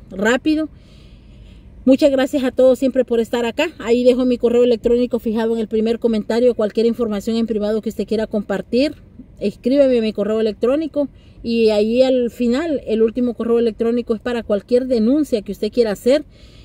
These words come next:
Tenemos aquí un caso ahorita bastante complicado de una suscriptora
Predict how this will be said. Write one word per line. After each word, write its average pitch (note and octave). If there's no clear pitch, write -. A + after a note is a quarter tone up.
Tenemos B3
aquí B3+
un B3+
caso C4
ahorita A#3
bastante G#3+
complicado A3+
de G3+
una A3
suscriptora A3